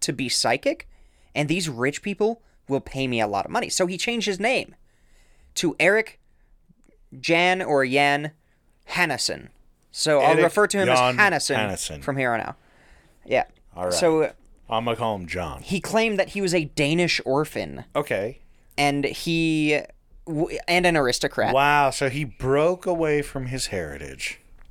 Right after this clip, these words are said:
Speaker 1: But he was raised, adopted and raised by Bohemian Jews. So that, that's why he knows a lot about Judaism.
Speaker 2: Okay, this is
Speaker 1: Uh, you know, so they, uh, <laughs> yeah, he basically, his go-to was, "Yeah, I'm Danish."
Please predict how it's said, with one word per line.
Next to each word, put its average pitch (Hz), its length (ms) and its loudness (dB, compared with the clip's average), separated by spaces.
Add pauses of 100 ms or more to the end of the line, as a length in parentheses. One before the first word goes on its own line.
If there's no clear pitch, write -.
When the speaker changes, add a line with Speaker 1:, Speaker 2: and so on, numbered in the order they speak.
(140)
Speaker 1:
But 185 160 2
he 196 100 -4
was 170 200 2
raised, 175 640 0 (180)
adopted 208 380 2
and 180 80 -2
raised 180 320 2
by 143 140 4
Bohemian 214 720 -4
Jews. - 600 -4 (1300)
So 170 200 0
that, 165 220 2
that's 160 200 2
why 151 100 6
he 135 60 4
knows 156 240 4
a 156 40 2
lot 131 160 6
about 104 480 0
Judaism. 104 680 -2 (160)
Speaker 2:
Okay, - 400 -8 (140)
this 98 180 -14
is - 180 -14
Speaker 1:
Uh, 120 220 0
you 120 140 0
know, 87 100 -4
so 143 400 2 (880)
they, 131 460 4
uh, 117 400 2 (300)
<laughs> 156 160 2 (320)
yeah, - 180 4
he 170 140 2
basically, 170 640 2 (240)
his 180 180 2
go-to 156 460 2
was, 131 280 2
"Yeah, 190 180 4
I'm 156 100 -2
Danish." 160 440 -2